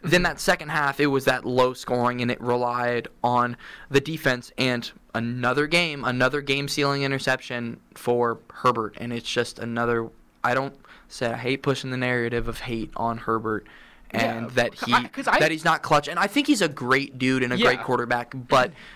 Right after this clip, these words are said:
Speaker 1: it's another thing of one-score game and close games. The Chargers just can't find a way to get it done. But regardless of that, undeniable headline is,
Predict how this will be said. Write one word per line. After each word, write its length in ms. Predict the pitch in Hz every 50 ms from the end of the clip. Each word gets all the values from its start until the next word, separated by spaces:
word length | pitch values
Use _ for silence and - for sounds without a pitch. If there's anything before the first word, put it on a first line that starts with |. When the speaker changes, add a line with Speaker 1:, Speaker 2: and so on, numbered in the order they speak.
| - - - -
Speaker 1:
it's 300 | 127 123 - - - 131
another 380 | 110 120 123 131 131 127 135
thing 280 | 131 - - 135 135 127
of 120 | 117 117
one-score 460 | 123 120 123 131 135 - - 131 127 127
game 220 | 127 127 127 127
and 80 | 123 120
close 240 | - - 123 120 - -
games. 240 | 120 120 113 113
The 80 | - 120
Chargers 460 | - - - 123 131 127 143 135 135 131
just 320 | 135 123 - - - -
can't 380 | - - - 139 156 185 185 -
find 320 | - - - 135 147 147
a 40 | 131
way 140 | 110 120 127
to 100 | 123 113
get 140 | 120 117
it 140 | 101 104 104
done. 240 | 113 113 113 117 131 - - - - -
But 380 | 135 127 170 160 147 - - - - - -
regardless 500 | 156 151 156 180 170 196 202 202 196 170
of 80 | 185 165
that, 180 | 156 151 -
undeniable 500 | 151 165 160 160 156 151 147 143 139 135
headline 440 | 135 135 131 131 131 131 127 127 - -
is, 360 | 123 123 120 120 120 -